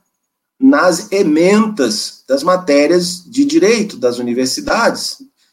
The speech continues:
Tá acontecendo a mesma coisa que tá acontecendo na medicina. Na medicina tá mais avançado, né, a, a destruição das ementas dos cursos de medicina. Agora,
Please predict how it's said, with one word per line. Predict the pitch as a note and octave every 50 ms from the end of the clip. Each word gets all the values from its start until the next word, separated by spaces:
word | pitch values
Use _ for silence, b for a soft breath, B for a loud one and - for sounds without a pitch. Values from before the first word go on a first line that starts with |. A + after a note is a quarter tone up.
| _ _
Tá | _ -
acontecendo | A2+ - D#3 D3 - - F3 F3+
a | E3
mesma | D3+ D3 D3+ F3 A3+ B3+ B3+ A3+ A#3 A3+ G#3 - -
coisa | E3 E3 F3+ G3+ G3+ G#3 G#3+ G#3
que | - - -
tá | - F3
acontecendo | F3 F#3 F#3 F3+ F3+ F#3 F#3 F3+ F3+ F3+ F3+
na | F3+ F3 F3
medicina. | F3+ F3+ F3 F3+ G#3+ G#3+ - - C#3 A2 G#2 G#2 - _ _ _ _ _ _
Na | - C4+
medicina | E4+ G3 G#3+ G#3 G#3 F3+ G#3+ G#3+ G#3+ G#3+
tá | G#3 F#3+
mais | F3 F#3 G3 G3 F3+ F#3+
avançado, | F3+ F3+ F#3+ F3 F3+ - - D3 C3 G#2+ F#2 F2+ - - _ _ _ _ _ _ _ _ _ _
né, | - G#2+ B2 C3 C3 A#2
a, | - - - A2 A2 G#2+ G#2+ G#2 - - A2+
a |
destruição | A2 - - - - D#3 D#3 - - - - C#3+ D3 E3 E3+ F#3 F#3+ G3 F3+ - _ _ _ _ _ _ _ _ _ _ _ _ _ _ _ _
das | B2+ C3+ C#3 D3+
ementas | F3 D3 C3 C#3 D3+ E3 E3+ F3+ F3 F3 E3 - -
dos | D#3+ - -
cursos | - - - D4+ E4 D#4+ - - D#3 C#3+ - - - _ _
de | - C3+
medicina. | C#3+ C#3 C3+ - - - F2 F2+ - - _ _ _ _ _ _ _ _ _ _
Agora, | - A2+ A2 A#2+ A#2+ A#2+ A#2+ A#2+ A#2+ A#2+ A#2 A2+ - -